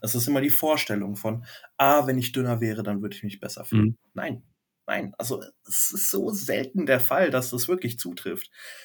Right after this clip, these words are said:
Speaker 1: Und wenn du dich nur mit weniger Körperfett dünn fühl-, äh, dünn fühlst,
Speaker 2: <laughs>
Speaker 1: perfekt,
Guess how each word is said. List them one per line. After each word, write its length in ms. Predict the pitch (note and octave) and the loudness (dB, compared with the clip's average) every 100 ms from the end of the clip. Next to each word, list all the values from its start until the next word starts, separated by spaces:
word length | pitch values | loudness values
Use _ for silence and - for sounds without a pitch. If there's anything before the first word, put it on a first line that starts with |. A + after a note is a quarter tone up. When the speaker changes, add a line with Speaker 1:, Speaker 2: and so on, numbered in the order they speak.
| - | -6
Speaker 1:
Und 220 | A#2+ A#2 | 0 4
wenn 140 | D3+ G#3 | 6 6
du 100 | E3+ | 6
dich 200 | D3+ D#3+ | 2 0
nur 180 | F3 | 0
mit 160 | D3 B2 | 2 2
weniger 320 | D#3 D3+ B2 | 2 4 2
Körperfett 560 | A#2 F3+ C3+ A#2 G2+ - | 4 2 2 -2 -4 0
dünn 160 | F#3 | 0
fühl-, 320 | F#3 - - - | 2 -2 -8 -2
äh, 300 | G2 G2+ D#2+ - - - | 2 2 0 -6 -16 -2
dünn 80 | G#2+ | 2
fühlst, 320 | C3+ A2+ - | 2 2 -2
Speaker 2:
<laughs> 20 | |
Speaker 1:
perfekt, 400 | - - - C3 | 0 4 6 6